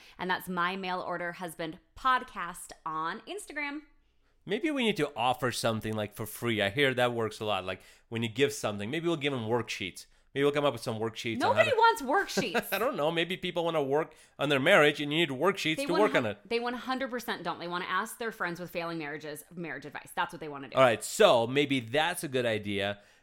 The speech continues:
Speaker 2: Send us your question about specific things, and we'll share our opinions. Or we'll just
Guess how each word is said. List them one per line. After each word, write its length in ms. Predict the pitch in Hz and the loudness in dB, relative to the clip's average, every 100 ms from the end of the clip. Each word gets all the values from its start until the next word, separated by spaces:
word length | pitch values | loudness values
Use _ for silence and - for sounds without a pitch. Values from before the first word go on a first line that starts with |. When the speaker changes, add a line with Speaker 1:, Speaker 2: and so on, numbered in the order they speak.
| _ | _
Speaker 2:
Send 460 | - - 170 170 196 | -10 -2 2 2 2
us 200 | 202 196 | 0 0
your 80 | 214 | -4
question 720 | 214 147 143 120 - 131 131 | -4 0 2 2 -2 -4 -4
about 300 | 120 120 117 | -2 -2 -2
specific 480 | - 120 147 143 135 | -6 -8 -6 -8 -6
things, 300 | 131 127 131 | -4 -4 -4
and 260 | - 113 113 | -6 -6 -4
we'll 280 | 123 127 120 | 0 0 0
share 600 | - - 147 143 139 135 - _ - | -4 -4 2 4 4 0 -6 _ 0
our 180 | 131 131 | 2 2
opinions. 560 | 120 139 113 90 95 - - | 2 0 0 -2 -8 -8 2
Or 500 | 240 190 147 131 - _ 131 | 6 10 10 8 2 _ 2
we'll 160 | 151 | 2
just 260 | 135 120 | 4 0